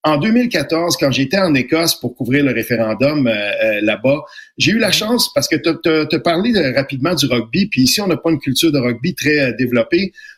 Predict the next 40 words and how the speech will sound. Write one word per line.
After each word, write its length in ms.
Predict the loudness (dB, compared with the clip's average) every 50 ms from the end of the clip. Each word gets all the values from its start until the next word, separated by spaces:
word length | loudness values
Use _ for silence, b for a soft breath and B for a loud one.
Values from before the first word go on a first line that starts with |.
| B B
mais 320 | 0 2 2 2 -2 -4 -6
dans 220 | -2 -2 0 0 0
le 80 | 0
rugby, 480 | 0 0 -2 -2 -4 -4 -2 -2 -2 -4 _ _ _ 0
on 140 | 2 2 2
a 80 | 2
là 140 | 2 2 0
l'exemple 440 | 0 0 -2 -2 -2 -2 -2 -2 -2 -2
parfait 320 | -2 -2 -2 -2 -2 0
d'un 180 | 2 2 0 0
sport 340 | -2 -2 -2 -2 -2 -2 -2
qui 120 | 0 0
a 60 | 0
accueilli 320 | 0 0 0 0 0 0 0
beaucoup 340 | 2 0 0 0 0 -4
de 140 | 0 0 0
nations 500 | 2 2 0 0 -2 -2 0 0 -2 -2
qui 160 | -4 -6 -8
étaient 180 | -6 -2 -2 -2
fédérées 520 | -2 0 0 0 0 0 0 0 0 -2 B B B B B B
parce 180 | -2 -2 -2 0
que 300 | 0 0 0 0 0 -4 -2
elles 220 | 0 0 2 2 2
étaient 180 | 0 0 0
des 140 | 2 2 2
nations 460 | 2 0 0 -2 0 0 0 0 0
fortes. 440 | -2 -2 0 0 0 -2 -2 -8 -14 _ b b b b b -2
Et, 420 | -2 0 0 0 0 2 2 2
et, 80 | 2 2
euh, 360 | 2 2 2 2 0 0 -2
je 100 | -4 -2
parlais 200 | -2 -2 0 0
avec 200 | 0 0 -2 -2
quelqu'un 280 | -2 -4 -2 -2 -2 0
qui 80 | 0 0
était 140 | 0 0 2
de 40 | 0
la 80 | 0
Fédération, 680 | 0 -2 -2 -2 0 0 0 0 0 0 0 0 2
euh, 80 | 0